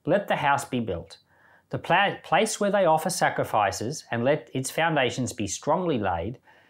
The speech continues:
with its height sixty cubits and its width sixty cubits, with three courses of great stones and a course of new timber.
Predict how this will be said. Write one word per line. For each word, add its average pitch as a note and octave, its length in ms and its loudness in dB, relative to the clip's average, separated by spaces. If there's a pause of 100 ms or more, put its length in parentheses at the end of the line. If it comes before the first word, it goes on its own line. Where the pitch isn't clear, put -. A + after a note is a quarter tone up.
(140)
with D#3 180 -4
its C#3 160 -2
height F3+ 300 0
sixty F3 400 -4
cubits B2+ 460 -2
and B2+ 100 -2
its B2 180 -6
width C3 440 -2
sixty - 420 -8
cubits, F2 540 -10 (680)
with A2+ 140 -2
three E3 240 2
courses F#3 460 2
of D3 100 0
great C#3 300 4
stones D3 520 0
and C#3+ 140 0
a A#2+ 40 -4
course C#3+ 340 -2
of E3+ 80 -2
new D#3 200 -2
timber. A#2 460 -6